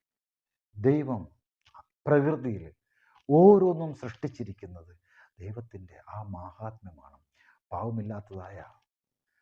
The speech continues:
ലോകത്തേക്ക് നാം പ്രവേശിക്കുമ്പോൾ ഈ ജീർണിച്ച് കാണപ്പെടുന്നതായ ലോകത്തിലുള്ളത് അപ്പ-, എല്ലാം ആ ജീർണതയിലൂടെ നമുക്ക് ദൃശ്യമാക്കാൻ സാധിക്കുന്നുണ്ട്. നിനക്ക് ആ ദൈവത്തിൻ്റെ സൃഷ്ടി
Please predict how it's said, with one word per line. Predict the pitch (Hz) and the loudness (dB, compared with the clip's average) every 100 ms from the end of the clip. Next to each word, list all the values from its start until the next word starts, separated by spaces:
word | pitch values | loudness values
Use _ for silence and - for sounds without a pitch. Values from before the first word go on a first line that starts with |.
| _ _ | _ _
ലോകത്തേക്ക് | 117 123 120 131 117 104 104 | -4 -2 -2 -4 -6 -6 -8
നാം | 95 104 | -10 -10
പ്രവേശിക്കുമ്പോൾ | 104 98 110 - 101 95 85 85 78 _ _ _ - | -8 -10 -10 -12 -16 -16 -16 -16 -18 _ _ _ -6
ഈ | 135 143 | -4 -2
ജീർണിച്ച് | 95 120 143 147 123 | -2 0 0 -2 -8
കാണപ്പെടുന്നതായ | 123 120 120 117 110 107 104 | -6 -4 -6 -8 -10 -8 -8
ലോകത്തിലുള്ളത് | 107 110 123 135 104 101 | -6 -8 -8 -12 -12 -12
അപ്പ-, | 98 - _ - - - | -12 -14 _ -20 -16 -6
എല്ലാം | 147 147 95 - _ _ _ _ - - | -4 -4 -8 -14 _ _ _ _ -18 -10
ആ | 110 | -6
ജീർണതയിലൂടെ | 98 135 135 127 123 110 107 | -2 0 0 -2 -4 -4 -6
നമുക്ക് | 101 87 95 | -8 -10 -10
ദൃശ്യമാക്കാൻ | 92 - 107 82 82 80 | -12 -10 -10 -10 -14 -18
സാധിക്കുന്നുണ്ട്. | - - - - - 76 - _ _ _ _ - - | -20 -20 -20 -20 -20 -20 -20 _ _ _ _ -20 -14
നിനക്ക് | 101 104 104 87 80 _ _ _ _ _ | -8 -8 -10 -16 -18 _ _ _ _ _
ആ | 107 | -10
ദൈവത്തിൻ്റെ | 117 98 98 - 95 85 | -6 -6 -8 -10 -14 -14
സൃഷ്ടി | - 87 _ | -16 -20 _